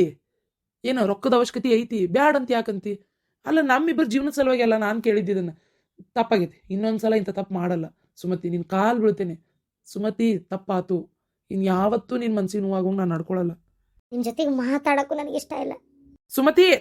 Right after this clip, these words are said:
Speaker 1: ಗಿರ್ಜಕ್ಕರ, ನನ್ ತಪ್ಪು ನಾ ಒಪ್ಕೊಂಡಾಗೈತಿ. ಅತ್ತಿಯರ, ಇದ್ರ ಮೇಲೆ ನೋಡ್ರಿ, ಏನ್ ತೀರ್ಮಾನ ತಗೋತೀರ?
Speaker 2: ತಪ್ಪು ಒಪ್ಕೊಂಡ?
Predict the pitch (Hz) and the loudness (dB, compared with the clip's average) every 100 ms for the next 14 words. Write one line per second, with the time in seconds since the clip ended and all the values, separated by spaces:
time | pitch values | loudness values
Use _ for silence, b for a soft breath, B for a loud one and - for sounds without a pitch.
0 | - _ _ _ _ _ _ _ _ _ | 0 _ _ _ _ _ _ _ _ _
1 | B B - - B B B B _ _ | B B -18 -20 B B B B _ _
2 | - 180 185 196 190 190 _ _ _ - | -4 0 0 -2 -4 -6 _ _ _ -8
3 | 180 190 196 175 160 180 170 160 - - | -4 -2 0 -2 0 -2 -2 -6 -10 -16
4 | _ _ _ _ - 156 202 190 190 _ | _ _ _ _ -18 -2 0 0 -4 _
5 | _ _ _ _ _ _ _ _ _ _ | _ _ _ _ _ _ _ _ _ _
6 | _ _ _ _ _ - 190 185 196 190 | _ _ _ _ _ -2 0 2 4 2
7 | 165 - _ _ - 190 190 - - - | 0 -8 _ _ -6 -2 -2 -6 -18 -6
8 | 190 190 190 170 165 165 139 - _ _ | -2 0 0 0 -4 -8 -10 -12 _ _
9 | _ _ _ _ - 403 415 370 392 403 | _ _ _ _ 2 4 2 2 2 2